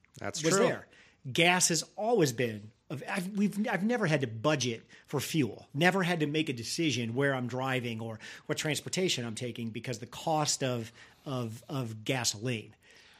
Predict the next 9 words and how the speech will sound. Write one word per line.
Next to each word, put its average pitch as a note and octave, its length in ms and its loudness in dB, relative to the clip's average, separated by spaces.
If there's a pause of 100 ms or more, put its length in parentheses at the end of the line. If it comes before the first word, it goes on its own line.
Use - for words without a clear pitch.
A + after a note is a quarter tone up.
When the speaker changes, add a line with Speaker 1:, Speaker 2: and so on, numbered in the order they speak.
(720)
Speaker 2:
As G3 180 4
Americans, F3+ 800 2
we G#3 140 2
are G3+ 40 6
really G3 520 0
used E3 340 -2
to C#3 60 -6
getting B2+ 420 -4
cheap, - 440 2